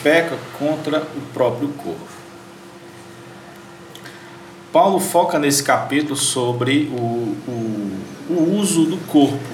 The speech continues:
incorreto, o uso incorreto do corpo. Paulo tenta, através da palavra de Deus, mostrar para os coríntios, né,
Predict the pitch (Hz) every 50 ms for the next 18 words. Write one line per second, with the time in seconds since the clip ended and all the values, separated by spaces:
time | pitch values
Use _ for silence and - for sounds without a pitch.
0 | 107 - - - - - - 135 143 - - 160 151 - 120 110 104 101 98 -
1 | - 92 - - - - - 117 123 131 123 123 147 151 - - 156 127 113 127
2 | 147 165 165 170 156 143 139 - - 151 147 - - - - - - - - -
3 | - - - - - - - - - - - - - - - - - - - -
4 | - - - - - - - - - - - - - - - - - - - -
5 | - - - 127 123 123 131 139 147 143 143 143 139 139 143 143 139 139 131 127
6 | 120 123 127 123 120 123 127 117 - - 127 113 101 101 104 117 123 131 131 123
7 | 113 120 113 101 107 107 98 92 101 101 104 110 113 120 120 - - - - -
8 | - - - - - - - - - - - - - - - 107 113 110 - -
9 | - - 120 117 120 135 - - - - 127 120 120 120 120 120 - - - -
10 | 139 127 120 131 160 151 131 - - 98 - - 101 110 135 143